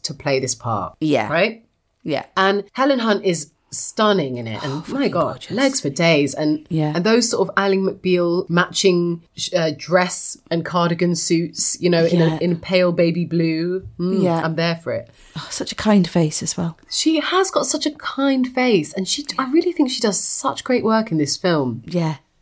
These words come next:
Speaker 1: Very vulnerable.
Speaker 2: There's an honesty.
Speaker 1: Yeah. And they have got chemistry.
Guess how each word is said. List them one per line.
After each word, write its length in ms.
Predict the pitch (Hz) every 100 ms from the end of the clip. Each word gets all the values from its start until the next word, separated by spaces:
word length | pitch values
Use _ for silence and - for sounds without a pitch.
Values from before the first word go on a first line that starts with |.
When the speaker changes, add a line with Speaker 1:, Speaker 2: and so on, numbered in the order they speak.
| _ _
Speaker 1:
Very 240 | 202 262
vulnerable. 300 | 220 226 233
Speaker 2:
There's 140 | 226 220
an 100 | 214
honesty. 640 | 202 226 - 196 165 143 _ _ _
Speaker 1:
Yeah. 460 | 240 277 262 156 143 _
And 80 | 277
they 60 | 330
have 200 | 330 403
got 160 | - -
chemistry. 640 | 320 302 - 156 104